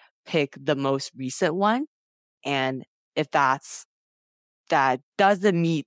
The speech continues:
the incompatibility, or, like, it doesn't, if it's greater than one in my example, then it works.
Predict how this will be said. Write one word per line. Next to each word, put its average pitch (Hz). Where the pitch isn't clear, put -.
the 151
incompatibility, 127
or, 156
like, 139
it 165
doesn't, 160
if 156
it's 170
greater 202
than 151
one 139
in 147
my 139
example, 139
then 131
it 123
works. -